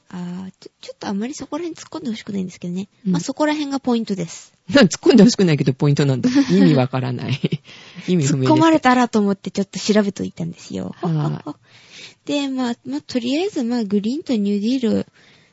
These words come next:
Speaker 1: と、まあ、なんか言葉を分けてしまえということですね。はい。
Speaker 2: うん。わかる、分けるといいのね。
Speaker 1: 分けたら
Speaker 2: まあ、ニューディールはさっきね、
Speaker 1: 説明しやすい。
Speaker 2: うん、言ってたもんね。はいはい。
Speaker 1: で、えーと、まずはグリーン。
Speaker 2: はい。
Speaker 1: グリーンはなんか緑みたいな。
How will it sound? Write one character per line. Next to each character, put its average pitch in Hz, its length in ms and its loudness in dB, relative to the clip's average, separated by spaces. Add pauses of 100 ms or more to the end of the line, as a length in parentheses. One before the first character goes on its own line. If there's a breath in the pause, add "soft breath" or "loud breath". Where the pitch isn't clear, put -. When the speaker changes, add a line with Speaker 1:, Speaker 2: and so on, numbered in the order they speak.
(140 soft breath)
Speaker 1:
と、 190 100 -4
ま 202 140 0
あ、 196 80 -2
な 190 120 0
ん 190 40 -4
か 185 160 -8
言 214 240 -2
葉 269 180 2
を 214 60 2
分 208 120 0
け 254 160 -4
て 214 140 -2
し 202 160 -6
ま 196 240 0
え 240 220 -4 (480)
と 220 100 -2
い 220 80 2
う 208 40 -2
こ 208 140 -2
と 226 140 -14
で 220 140 -2
す - 100 -10
ね。 190 240 -6 (100)
は 202 100 2
い。 196 80 4
Speaker 2:
う 196 40 -2
ん。 220 220 -8 (120)
わ 190 120 -2
か 202 160 -6
る、 190 100 -6
分 185 140 -2
け 208 160 -4
る 160 100 -2
と 123 140 -6
い 123 100 -6
い 131 160 -6
の - 140 -10
ね。 226 180 -6
Speaker 1:
分 247 120 -8
け 294 120 -4
た 247 80 -2 (100)
ら - 0 -
Speaker 2:
ま 285 100 4
あ、 - 20 2
ニ 285 60 -2
ュ - 20 -2
ー - 0 -
デ 277 60 0
ィ 277 100 0
ー 233 60 -2
ル 185 60 4
は 165 120 4
さ 185 80 -2
っ 160 40 -2
き 196 40 -2
ね、 - 40 -4
Speaker 1:
説 190 60 -2
明 233 80 2
し 240 40 -6
や - 80 -10
す 202 80 -20
い。 - 20 -12
Speaker 2:
う 190 80 -2
ん、 165 260 -2
言 160 100 -4
っ - 20 -12
て 160 120 -8
た 180 80 -10
も 185 140 -10
ん 180 100 -4
ね。 190 180 -2 (320)
は 190 80 -8
い 156 40 -4
は 160 200 -8
い。 - 60 -16 (220)
Speaker 1:
で、 - 200 -10
え 262 220 0
ー 254 40 -4
と、 240 320 -2
ま 277 180 2
ず 294 120 -2
は 208 120 2
グ 196 200 4
リ 247 80 2 (160)
ー 175 60 -2
ン。 - 60 -14 (200)
Speaker 2:
は 190 120 -4
い。 - 100 -4 (540)
Speaker 1:
グ 202 160 4
リ 277 180 2
ー 254 60 2
ン - 20 2
は 196 140 2
な 190 120 0
ん - 40 -2
か 180 120 -4
緑 185 480 2
み 175 140 0
た 175 120 -4
い 170 80 -2
な。 180 120 -10